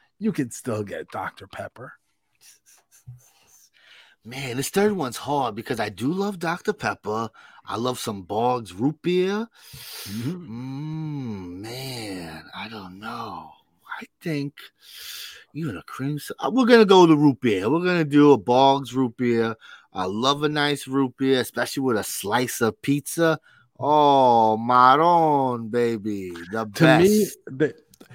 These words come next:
Speaker 1: there's something about pizza and Chinese food with soda. I don't
Speaker 2: Yes.
Speaker 1: want a beer. I, I, like, I don't
Speaker 2: No.
Speaker 1: want, I want pizza and Chinese food. There's just something about it for me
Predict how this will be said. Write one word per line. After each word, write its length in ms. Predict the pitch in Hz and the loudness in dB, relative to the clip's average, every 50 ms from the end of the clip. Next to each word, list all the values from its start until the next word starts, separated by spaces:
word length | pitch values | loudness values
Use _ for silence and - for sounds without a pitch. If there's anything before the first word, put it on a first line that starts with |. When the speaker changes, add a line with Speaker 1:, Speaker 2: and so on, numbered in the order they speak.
| - _ _ _ _ | -20 _ _ _ _
Speaker 1:
there's 200 | - 156 151 - | 4 4 4 4
something 440 | - - 214 240 247 233 - 269 247 | 4 4 6 6 6 4 4 2 2
about 440 | 214 175 180 160 143 131 127 - - _ _ _ _ _ _ | 2 2 2 0 0 0 -2 -6 -10 _ _ _ _ _ _
pizza 640 | - - 190 214 208 - - 220 202 196 190 - - | -4 -2 -2 -2 -2 -2 -2 -2 -2 -2 -6 -8 -6
and 180 | - 143 135 127 | -4 -2 -2 -2
Chinese 500 | - - 170 165 175 180 180 175 165 - | 0 0 0 2 2 0 0 0 -2 -4
food 440 | - - 180 156 143 127 113 98 104 | 0 2 2 2 2 2 -2 -4 0
with 160 | 127 135 - | 0 0 0
soda. 480 | - - - 143 113 104 92 - - - _ _ _ _ _ _ _ _ _ _ _ _ _ - - - - | 0 -4 -4 -4 -4 -4 -8 -12 -16 -20 _ _ _ _ _ _ _ _ _ _ _ _ _ -20 -20 -10 -2
I 100 | 120 131 | 2 2
don't 100 | 165 175 | 4 4
Speaker 2:
Yes. 80 | 175 | 4
Speaker 1:
want 140 | 190 208 226 | 2 2 2
a 40 | 220 | 2
beer. 640 | 185 160 190 185 180 180 180 180 180 175 170 - - - | 2 2 4 6 6 6 6 6 2 0 -2 -6 -8 -6
I, 140 | - 143 | -4 -4
I, 220 | 143 143 - - 147 | -4 -4 -4 -2 0
like, 160 | 147 139 120 | 0 0 0
I 100 | 123 127 | 0 -2
don't 220 | 139 143 160 - 175 | -2 -2 -2 -2 -2
Speaker 2:
No. 60 | 180 | -2
Speaker 1:
want, 240 | 180 175 175 170 - _ _ _ _ _ _ _ | -2 -2 -4 -8 -10 _ _ _ _ _ _ _
I 160 | - 151 165 185 | -4 0 0 0
want 400 | 190 190 180 175 170 165 - - _ _ _ - | 0 0 0 0 0 0 -4 -10 _ _ _ -10
pizza 520 | - 180 196 202 - - 220 214 208 185 | -6 -4 -4 -4 -2 0 2 2 2 2
and 120 | 175 165 143 | -2 -4 -2
Chinese 400 | - 175 170 170 170 165 160 156 | -2 0 0 2 2 0 -2 -2
food. 280 | - 160 147 143 135 | -4 -4 -4 -4 -4
There's 200 | 131 131 127 120 | -4 -4 -4 -4
just 180 | 123 123 - - | -4 -6 -6 -2
something 300 | - 190 180 175 196 202 | -2 -2 -2 -2 -4 -4
about 340 | 185 160 170 160 156 160 160 | -2 0 2 2 4 2 0
it 60 | 156 | -2
for 140 | - - 151 | -4 -4 -4
me 320 | 143 143 147 143 143 135 | -4 -2 -2 -2 -4 -6